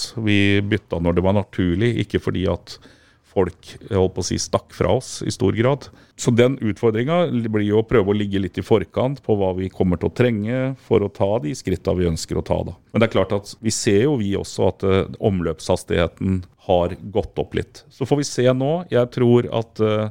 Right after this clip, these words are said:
det året som vi går inn i, eller ny sesong som kommer, så er jeg spent på hva som skjer, for jeg tror det er veldig mange klubber som må være forsiktig. Jeg tror ikke det blir så lett å nødvendigvis fyke i alle retninger.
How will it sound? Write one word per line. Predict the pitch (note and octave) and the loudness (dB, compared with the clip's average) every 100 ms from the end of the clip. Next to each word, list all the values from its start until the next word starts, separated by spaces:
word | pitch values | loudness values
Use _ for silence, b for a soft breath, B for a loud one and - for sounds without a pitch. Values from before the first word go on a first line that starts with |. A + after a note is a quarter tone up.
| - | 0
det | A#2 | 2
året | A2 G2+ G2+ G#2+ | 4 4 4 0
som | A2+ G#2+ | -2 -2
vi | A2 A2 - A2 | -4 -10 -10 2
går | A2+ | 2
inn | F#2+ G2 G2 | 2 0 0
i, | C3+ | 0
eller | C3+ | 0
ny | G#2+ F#2+ | -2 -4
sesong | - - G#2 G2 F#2+ | -6 0 0 0 -2
som | G#2+ | -6
kommer, | G2+ - F2 G#2 E3 E3+ | -2 0 0 -2 -4 -4
så | - | 0
er | A2+ G#2 | 0 0
jeg | G#2+ G#2+ G2 F#2+ | -2 -4 -6 -4
spent | G#2 F#2+ | -2 -2
på | - | -2
hva | G2 F#2 | -4 -4
som | G#2 | -6
skjer, | - B2 D3+ | 0 0 0
for | B2+ | -4
jeg | A2+ | -2
tror | G#2 | 2
det | G2 | 4
er | G2+ | 2
veldig | F#2 F#2 | 0 -6
mange | F2+ - | -4 -2
klubber | F2+ E2+ | -2 -4
som | - F#2 | -2 2
må | F2+ F#2 F#2+ | 6 6 4
være | E2+ E2 | 0 -4
forsiktig. | G2 F#2+ - - - _ _ | -6 -6 -2 -4 -4 _ _
Jeg | G2 | -8
tror | - G2 | -2 -2
ikke | F2 G2 | 0 -2
det | F#2 | -4
blir | F2+ F2 | -4 -6
så | - F2 F2+ | 2 2 4
lett | F2 F#2 _ F2+ | 0 -8 _ 0
å | G2 F#2 F#2 F#2 | 2 0 -4 -4
nødvendigvis | G2 G2 G2+ F2 F2 G2 F2 F2+ - - - - - - | 0 2 2 0 0 -4 -4 -6 -10 -12 -18 -20 -12 -8
fyke | - A2 - | -2 -2 0
i | F#2+ | 0
alle | F2+ F2+ | 0 -4
retninger. | - D#2+ G2 | -6 -8 -6